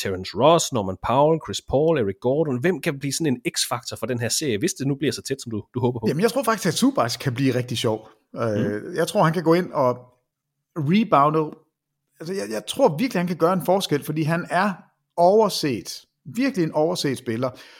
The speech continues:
Speaker 2: Og det er sådan den position, hvor man... Altså, vi ved, forwardsen, de er rigtig gode. Vi ved, øh, at der matcher Clippers og Suns hinanden. Der, der er mange, de kan sende efter, øh,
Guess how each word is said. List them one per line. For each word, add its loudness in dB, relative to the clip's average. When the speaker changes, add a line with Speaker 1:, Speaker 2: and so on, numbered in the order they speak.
Speaker 2:
Og 0
det 2
er 4
sådan 0
den 0
position, 0
hvor 2
man... 0
Altså, -4
vi 4
ved, 6
forwardsen, 4
de -8
er -4
rigtig -6
gode. -4
Vi -2
ved, 2
øh, -6
at -6
der 8
matcher 0
Clippers -2
og -8
Suns -4
hinanden. -4
Der, 0
der -4
er 0
mange, -2
de -10
kan -4
sende -4
efter, -4
øh, -8